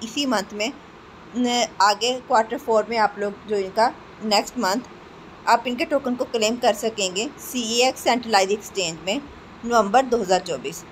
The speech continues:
उसके बाद launching इंटर-, अ, international, international sport tournament operator ओजीसी publisher on games। यहाँ पर इनकी न-, ओजीसी यहाँ पर इनकी अपनी games launch करेगा।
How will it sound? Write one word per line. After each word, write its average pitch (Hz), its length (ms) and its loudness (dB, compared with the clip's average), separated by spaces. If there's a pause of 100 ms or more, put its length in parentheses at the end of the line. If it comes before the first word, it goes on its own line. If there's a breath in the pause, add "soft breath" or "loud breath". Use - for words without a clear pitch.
उसके 285 220 0
बाद 269 420 4
launching 220 460 0
इंटर-, 226 640 0
अ, 220 40 -10 (300)
international, 247 840 2 (160)
international 240 580 0 (120)
sport 208 400 2
tournament 220 480 -2 (460)
operator 220 540 2 (500)
ओजीसी 302 380 2
publisher 247 640 2 (520)
on 214 160 6
games। 220 420 2 (560)
यहाँ 240 120 0
पर 254 140 2
इनकी 254 380 0 (340)
न-, 220 360 2 (200)
ओजीसी 240 380 4
यहाँ 247 320 4
पर 226 80 8
इनकी 226 280 2
अपनी 220 260 0
games 202 400 -2
launch 220 280 0
करेगा। 214 460 2